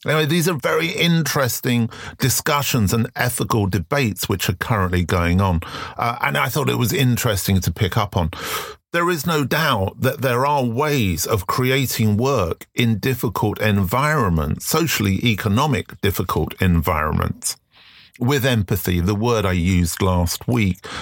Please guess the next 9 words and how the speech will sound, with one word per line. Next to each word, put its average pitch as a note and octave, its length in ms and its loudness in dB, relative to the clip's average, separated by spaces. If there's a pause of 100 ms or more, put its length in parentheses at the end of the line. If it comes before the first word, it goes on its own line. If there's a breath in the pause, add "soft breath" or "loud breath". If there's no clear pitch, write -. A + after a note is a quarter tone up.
(140)
that's - 220 0
so G2+ 260 0
important F#2 840 -2
to F#2 240 0 (320 loud breath)
understand G2+ 680 0
whatever D3 640 0
class - 560 -2
you're E2+ 140 0
from. - 480 -2